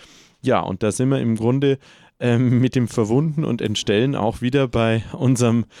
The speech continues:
Werk der Barmherzigkeit, was wir uns heute anschauen wollen. Beleidigungen verzeihen. Kann ich alles, was mir so widerfährt,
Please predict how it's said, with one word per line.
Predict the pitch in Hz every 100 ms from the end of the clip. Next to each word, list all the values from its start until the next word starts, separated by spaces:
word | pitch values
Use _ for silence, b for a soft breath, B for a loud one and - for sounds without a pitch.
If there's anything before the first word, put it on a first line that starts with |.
| B -
Werk | 110 117 -
der | 113
Barmherzigkeit, | 107 107 120 123 - 117
was | 107
wir | 110
uns | 104 101
heute | 110 107
anschauen | 101 120 139 135
wollen. | 131 131
Beleidigungen | 113 98 95 95 123 139 135 123 120 117 113
verzeihen. | - - 95 - 98 98 135 147
Kann | 113 113
ich | 117 -
alles, | 101 135 135
was | 123
mir | 123
so | 113 107
widerfährt, | 104 98 - 98 107 139